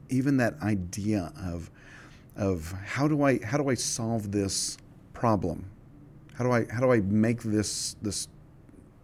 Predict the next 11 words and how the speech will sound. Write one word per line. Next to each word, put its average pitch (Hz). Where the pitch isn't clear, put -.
this 101
anxiety 104
go 92
away, 92
this, 95
this -
pain 110
go 98
away, 92
this, 98
this 104